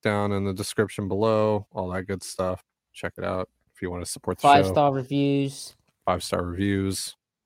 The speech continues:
Speaker 2: Downloads. Follow Griff at C Mike Spin Move. Follow Ty
Speaker 1: Mm-hmm.
Speaker 2: at Dane Gunzalez. Follow
Speaker 1: Gunzalez.
Speaker 2: me
Speaker 1: Yeah.
Speaker 2: at Matty F Brown.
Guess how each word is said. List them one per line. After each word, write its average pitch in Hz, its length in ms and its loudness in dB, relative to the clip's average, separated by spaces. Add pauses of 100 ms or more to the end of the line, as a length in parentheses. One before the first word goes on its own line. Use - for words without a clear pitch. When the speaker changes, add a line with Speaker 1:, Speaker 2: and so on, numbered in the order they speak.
(380)
Speaker 2:
Downloads. 139 1040 4 (1040)
Follow 143 280 8
Griff 143 300 2
at 143 100 6
C 139 220 -2
Mike 139 220 0
Spin 139 300 -4
Move. 135 280 -2 (360)
Follow 139 220 2
Ty 131 80 0 (220)
Speaker 1:
Mm-hmm. - 100 4
Speaker 2:
at - 120 -6
Dane 139 360 0 (160)
Gunzalez. 135 640 4
Follow 117 120 8
Speaker 1:
Gunzalez. 113 180 6
Speaker 2:
me 139 280 0 (280)
Speaker 1:
Yeah. 123 180 2
Speaker 2:
at - 100 -6
Matty 139 360 0
F 127 160 0
Brown. 139 400 4